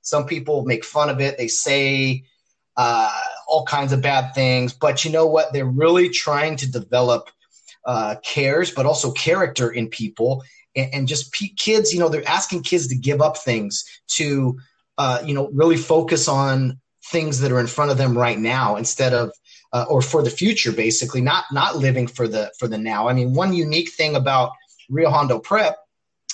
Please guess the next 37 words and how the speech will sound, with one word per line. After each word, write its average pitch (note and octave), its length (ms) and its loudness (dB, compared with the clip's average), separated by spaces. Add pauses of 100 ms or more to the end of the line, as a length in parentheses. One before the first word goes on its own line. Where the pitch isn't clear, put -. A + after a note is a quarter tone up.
(120)
like D3+ 240 2
you B3+ 100 6
mentioned, C#3 480 2
is C3+ 360 -2 (100)
all B3 180 2
those C4 280 2
athletes, C#3 760 -2 (760)
uh, B2+ 240 0 (100)
at D#3 120 2
the - 60 -2
high G3 200 -2
school F3 300 0
level E3 340 2
are C3 180 0
coaching E3 600 -2
children C3 680 0
in D3+ 220 -6
Carey C#3+ 400 -4
Youth G#3+ 300 -4
League. G2 320 -6 (280)
So F#3+ 220 0
when D3+ 260 0
you C4+ 260 4
were G#3+ 160 4
a C3 80 0
kid, A#2 460 0 (260)
you're A3 180 2
looking F3+ 340 2
up D3 180 4
at C3+ 120 -4
these B2+ 200 -2
guys C3 380 0
like A#2 240 0
they're A2+ 160 -2
legends, D3 480 -2
and, C3+ 300 -2
and, C3 320 0